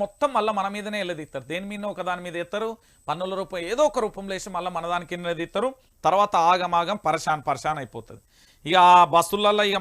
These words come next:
మహిళలు కొట్టుకునేది చెప్పులతోని, ఆ ఇక చేతులు ఏది ఉంటే దాంతో కొట్టుకుంటున్నారు. ఎట్లెట్లా అవుతుందో మీకు పొట్టు పొట్టు తెలిసిన విషయమే. ఇక దాంతో పాటుగా ఇంకొక ఒక అడుగు ముందుకేద్దాం, ఎందుకంటే తెలంగాణ ప్రజలందరికీ కూడా తెలవాలి కాబట్టి ఒక్క అడుగు ముందుకేసి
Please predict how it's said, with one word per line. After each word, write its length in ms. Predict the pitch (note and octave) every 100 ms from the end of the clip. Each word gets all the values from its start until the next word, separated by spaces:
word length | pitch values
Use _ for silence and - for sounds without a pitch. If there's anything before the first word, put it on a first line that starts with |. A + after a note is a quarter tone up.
| F3
మహిళలు 300 | F3+ F#3+ G3
కొట్టుకునేది 460 | G3 - G3 F#3+ F#3+
చెప్పులతోని, 600 | F3+ - F#3+ F#3 F#3+ F#3 F3+ - _ _
ఆ 100 | C#3+ F3 F3+
ఇక 100 | F3+ F3 D#3+ D#3 D3
చేతులు 320 | - F3+ G3+ F#3 F3+
ఏది 140 | G3+ G3
ఉంటే 140 | F3+ G3+
దాంతో 240 | F3+ F#3 G3 F#3
కొట్టుకుంటున్నారు. 580 | F3+ - F3 F#3 F3+ G#3 F3
ఎట్లెట్లా 320 | - F#3+ F#3
అవుతుందో 280 | F3 - F3 G3
మీకు 120 | F#3 F3+
పొట్టు 180 | F3 F3
పొట్టు 200 | F#3 G3+ D#3+
తెలిసిన 240 | D#3 D#3 C#3+
విషయమే. 280 | C3 A#2 G#2 _ _ - -
ఇక 140 | G3+ F3+
దాంతో 320 | F#3 A3+ G#3+ A3+ G#3+
పాటుగా 320 | G3+ G3+ F#3 F3 G#3 _ _ G3
ఇంకొక 500 | G#3+ B3+ - _ - A#3 - E3+
ఒక 100 | - G3
అడుగు 160 | G3+ A#3 G#3
ముందుకేద్దాం, 480 | A#3+ A#3 F#3 - _ - E3
ఎందుకంటే 360 | G#3+ A3+ G#3+ A3
తెలంగాణ 340 | F#3+ G#3 G#3+ G#3 G3
ప్రజలందరికీ 540 | F#3 F#3+ F#3 F#3+ F3+ F3+
కూడా 120 | F#3 D#3
తెలవాలి 320 | E3+ F#3+ F3+ E3+
కాబట్టి 300 | E3+ F#3+ E3 D#3 _ _ _ -
ఒక్క 180 | G#3+ G#3+
అడుగు 160 | A3 B3 G3+
ముందుకేసి 560 | G#3+ B3+ A3+ G3 D3